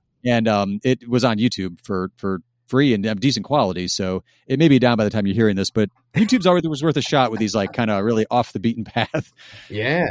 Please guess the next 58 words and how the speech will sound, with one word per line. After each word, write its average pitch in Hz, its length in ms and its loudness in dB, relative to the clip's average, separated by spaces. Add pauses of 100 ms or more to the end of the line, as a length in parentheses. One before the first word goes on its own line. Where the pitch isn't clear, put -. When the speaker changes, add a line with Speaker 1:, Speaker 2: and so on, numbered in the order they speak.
(300)
Speaker 1:
genre 117 460 0
films, 101 560 -6
uh, 110 320 -8 (120)
so - 220 -4
to 101 60 -2
speak. - 380 -6 (240)
But, 226 100 2
uh, 202 220 -2
so 247 120 2
I 233 40 4
had 240 140 0
this 285 180 -2
thought 233 280 -4
watching 180 260 -4
all 190 60 -2
these 170 120 -2
crazy 196 560 -4
ass 139 120 -2
stunts, 170 260 -6
'cause 135 140 -4
also 175 380 2
as, 135 180 -2
as 135 180 -4
Grant 147 360 0
is 127 100 -4
talking 139 440 -4
to 135 240 -2
this 117 180 -2
female 139 320 -2
reporter, 123 360 0
he's 180 220 2
in 196 100 0
L 135 220 0
A 117 280 0
to - 140 -10
do 110 320 -4
some 110 220 -6
stunt 120 340 -6
work 110 300 -4
with 110 100 -4
his 98 140 -6
cousin 113 440 -4
who 107 200 -6
works 113 300 -6
with 170 80 -4
the 170 60 -2
band 160 360 -2
or 104 80 0
is 98 100 -4
in 151 160 -6
the 165 60 -8
band 156 480 -6
Sorcery. 156 440 -4
I - 40 0
forget 117 220 -4
how 107 80 -4
that 104 140 -4
works. 107 320 -6